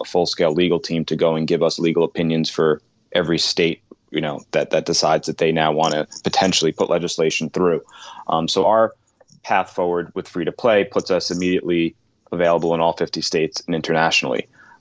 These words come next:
Um, the debate of the format itself on where we think we sit still, um, I, I believe in our legal opinions, uh, you know, defend the point that we are a skill-based game. You know, no one's gonna come on Wall Street and luck their way into winning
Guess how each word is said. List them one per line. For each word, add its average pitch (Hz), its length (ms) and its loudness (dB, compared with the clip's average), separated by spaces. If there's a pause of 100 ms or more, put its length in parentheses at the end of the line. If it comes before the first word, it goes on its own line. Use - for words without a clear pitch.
Um, 80 320 2
the 87 200 2
debate 98 520 2
of 87 280 2
the 85 80 -8
format 87 440 -2
itself - 640 0
on 82 340 -8
where 85 240 0
we 90 240 -2
think 90 400 -2
we 85 440 0
sit - 400 0
still, 92 520 2 (380)
um, 82 300 -4
I, - 160 -4
I 90 100 2
believe 85 320 -2
in 85 80 -4
our 82 140 0
legal 87 200 2
opinions, 85 680 -4
uh, 60 100 2 (160)
you 78 80 -2
know, 76 180 -6 (300)
defend 110 420 2
the 90 60 2
point 92 360 0
that - 120 -2
we 92 120 2
are 85 120 4
a 80 80 0
skill-based 85 640 0
game. 80 240 -4
You 85 80 -4
know, 82 100 0
no 98 140 4
one's 101 200 4
gonna 92 180 0
come 85 240 0
on 82 160 0 (300)
Wall 82 160 2
Street 78 360 -4
and 80 220 -2
luck 85 320 0
their 87 160 2
way 80 180 0
into 76 220 -8
winning 71 280 -6